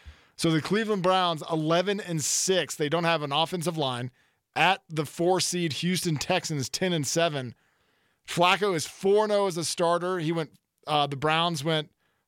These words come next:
fi-, four and one this last five weeks. He was, he sat last week 'cause they had nothing to play for. They had locked up their playoff spot.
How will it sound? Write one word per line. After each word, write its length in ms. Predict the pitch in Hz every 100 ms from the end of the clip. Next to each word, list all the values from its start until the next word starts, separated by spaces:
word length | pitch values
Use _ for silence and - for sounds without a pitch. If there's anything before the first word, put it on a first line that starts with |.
| -
fi-, 340 | - 170 180 -
four 300 | 175 185 185
and 120 | 170
one 300 | 185 180 165
this 180 | 151 -
last 320 | 156 151 -
five 300 | 165 160 147
weeks. 320 | 156 160 135
He 120 | 147
was, 320 | 143 143 - -
he 160 | 143
sat 400 | 135 - 180 156
last 260 | 151 147 -
week 200 | 151 160
'cause 100 | 139
they 80 | 139
had 80 |
nothing 260 | 135 139 151
to 80 | 147
play 220 | 147 139
for. 240 | 131 143
They 100 | 139
had 120 | 127 123
locked 260 | 123 131
up 120 | 113 143
their 100 | 135
playoff 300 | 139 127 123
spot. 400 | - 123 120